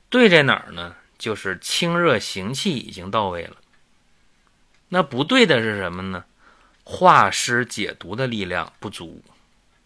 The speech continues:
怎么办？化湿解毒，化湿气，有人说那薏仁儿行啊，对，薏仁儿当然可以啊，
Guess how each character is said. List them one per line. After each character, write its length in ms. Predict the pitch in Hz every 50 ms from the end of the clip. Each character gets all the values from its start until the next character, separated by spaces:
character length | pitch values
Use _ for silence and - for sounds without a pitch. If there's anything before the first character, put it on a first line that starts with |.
| _ _ _ _ _ _ _ -
怎 140 | - 98 90
么 60 | 90
办？ 260 | 95 95 92 87 - _ _ _ _ _ _ _ _ _ _ _ _ _ _ _ _
化 300 | _ - - 147 135 120
湿 320 | 104 - - 127 123 123 117
解 240 | - - - - - -
毒， 220 | - 87 92 107 - -
化 220 | - - 147 120
湿 280 | - - - 147 147 147
气， 220 | 135 - 135 -
有 120 | - - -
人 160 | 117 123 127
说 160 | 127 131 135
那 100 | 139 139
薏 300 | - 185 185 147 117 107
仁 140 | 98 98 117
儿 60 | 147
行 260 | 143 - 117 104 117
啊， 100 | 117 107
对， 240 | 104 135 147 - - _ _ - - - - _ _ _ -
薏 160 | - 151 143
仁 100 | 123 120
儿 40 | 127
当 100 | 143 139
然 140 | 139 139 135
可 140 | 135 113 113
以 140 | 113 107
啊， 200 | 98 98 101 -